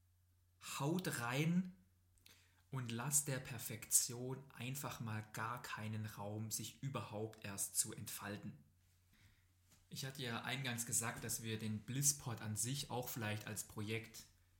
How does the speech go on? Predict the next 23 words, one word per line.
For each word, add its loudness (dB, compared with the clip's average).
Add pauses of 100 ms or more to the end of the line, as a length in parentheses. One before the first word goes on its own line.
hier -4
mal -2 (160)
als 6
Leitfaden 2
nehmen 2
für -4
die -6
Diskussion -2
heute -4 (500)
über 0
die 0
Perfektion. -2
Und -4 (640)
da 2
möchte 4
ich -4
euch 0
einfach 0
mit -2
auf 0
den 0
Weg -2
geben, 0